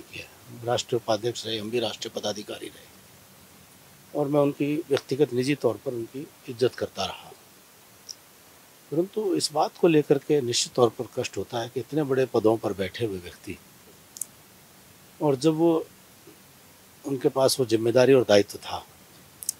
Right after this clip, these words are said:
और तब के विषय हों, तो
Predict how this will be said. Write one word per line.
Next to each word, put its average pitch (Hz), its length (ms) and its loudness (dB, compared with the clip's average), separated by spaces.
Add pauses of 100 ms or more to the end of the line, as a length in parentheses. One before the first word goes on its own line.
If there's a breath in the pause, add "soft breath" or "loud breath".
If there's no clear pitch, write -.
(1700)
और 151 100 0 (100)
तब 165 240 8
के 190 220 8
विषय 131 320 4
हों, 101 240 -4 (2250)
तो 220 260 2